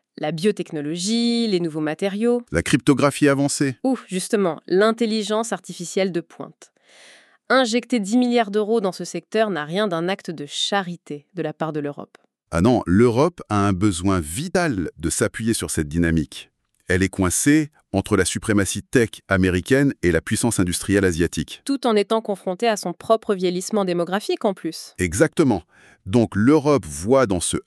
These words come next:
Speaker 2: hub marocain, et par extension dans le dynamisme de toute la jeunesse africaine, une alliance stratégique indispensable.
Speaker 1: Pour ne pas être totalement marginalisée sur l'échiquier mondial de l'innovation au final.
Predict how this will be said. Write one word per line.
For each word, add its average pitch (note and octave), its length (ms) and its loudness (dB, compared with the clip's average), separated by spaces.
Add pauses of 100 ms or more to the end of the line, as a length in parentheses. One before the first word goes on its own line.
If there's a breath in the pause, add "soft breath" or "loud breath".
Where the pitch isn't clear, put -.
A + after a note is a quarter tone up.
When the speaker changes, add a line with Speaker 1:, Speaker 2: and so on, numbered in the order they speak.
(100)
Speaker 2:
hub A#2+ 180 6
marocain, F2 720 2 (140)
et F#2+ 100 4
par E2 220 0
extension G#2+ 520 0
dans F2 100 2
le E2+ 60 0
dynamisme F#2+ 540 2
de C#2 100 -4
toute G#2+ 240 -12
la E2+ 80 2
jeunesse G2 420 2
africaine, D3 540 2 (520 soft breath)
une G2+ 200 6
alliance C3+ 400 4
stratégique B2+ 920 -2
indispensable. F#2+ 1000 -2
Speaker 1:
Pour F3 120 -6
ne E3+ 80 0
pas F#3+ 180 -2
être F#3 220 -6 (160)
totalement G#3 460 2
marginalisée E3 600 -2
sur F3 160 -10
l'échiquier D#3+ 340 -8
mondial D#3 340 -4
de D#3 80 -6
l'innovation D3 560 -8
au D#3+ 40 -10
final. C#3+ 360 -14